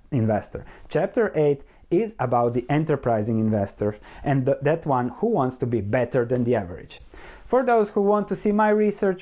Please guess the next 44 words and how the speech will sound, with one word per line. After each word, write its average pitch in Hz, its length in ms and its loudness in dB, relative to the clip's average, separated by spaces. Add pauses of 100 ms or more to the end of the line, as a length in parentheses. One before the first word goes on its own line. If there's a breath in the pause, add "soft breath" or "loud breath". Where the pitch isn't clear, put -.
Better 196 300 0
Than 190 180 0
the 180 140 2
Average, 175 420 2
trying 208 380 0
to 208 100 0
be 185 140 2
better 165 340 0
than 160 180 2
the 143 120 2
average, 123 360 2
you 151 80 2
can 156 160 -2
check 147 240 -2
my 117 320 2
research 196 460 0
platform 151 580 0 (680 loud breath)
in 214 160 4
the 185 80 2
link 160 300 0
below. 123 420 2 (260 loud breath)
Those 175 340 0
who 165 200 2
want 147 360 0
to 120 340 2 (280)
see - 240 0
my 147 140 2
twenty-five 185 680 0
tools 175 500 2
and 127 260 0 (140)
go 160 160 2
more 175 340 0
into 151 300 0
depth 127 500 -2
about 113 300 -2
modern 202 400 2
value 147 280 2
investing 113 480 0
can 180 200 -2
check 107 240 -2
my 113 160 2
book 113 340 0 (320 loud breath)
on 196 240 0
Amazon. 104 460 -2